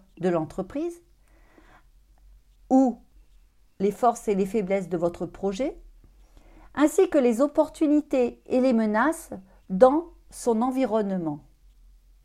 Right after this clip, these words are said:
Ces données vont vous permettre, un, de bien vous connaître,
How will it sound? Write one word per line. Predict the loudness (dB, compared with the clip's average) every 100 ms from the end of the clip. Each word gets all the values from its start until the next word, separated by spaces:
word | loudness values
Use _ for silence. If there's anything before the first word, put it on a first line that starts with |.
| _ _ _ -20 -20 _ _ _ _ _ _ _ -20 _ _
Ces | -4 0
données | 4 4 4 2 0 -6 _ _ -20 _ _ -12
vont | 2 4
vous | 6 4
permettre, | 4 2 2 0 -2 -18 -20 -20 -20 -20 -20 _ _ -20 -20 _
un, | 4 4 2 -6 _ _ -8
de | -4
bien | 0 2 2 0 -12 _ _ -20 -8
vous | -6 2
connaître, | 4 4 0 -8 -20 _